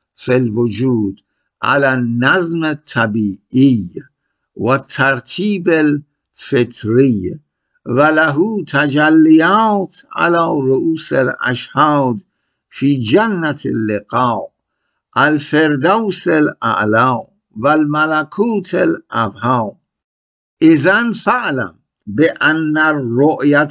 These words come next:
واللقاء من حيث الحقيقة الغيبية التي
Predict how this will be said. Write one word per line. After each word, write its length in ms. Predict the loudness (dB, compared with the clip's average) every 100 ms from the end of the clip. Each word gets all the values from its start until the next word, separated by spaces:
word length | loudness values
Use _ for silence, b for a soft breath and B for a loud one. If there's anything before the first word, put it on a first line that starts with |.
| 0
واللقاء 1200 | 0 2 2 2 2 0 0 0 2 2 0 -4 _ _ _ _ _ -6
من 540 | -4 0 0 0 -2
حيث 600 | -4 -4 -4 -4 -6 -2
الحقيقة 1120 | 0 0 -2 -6 -6 0 2 2 -2 -4 -4 -2
الغيبية 1300 | -2 -2 0 2 2 2 4 2 2 2 2 0 -4 _ _ _ _ 0
التي 920 | 4 4 4 2 0 2 2 2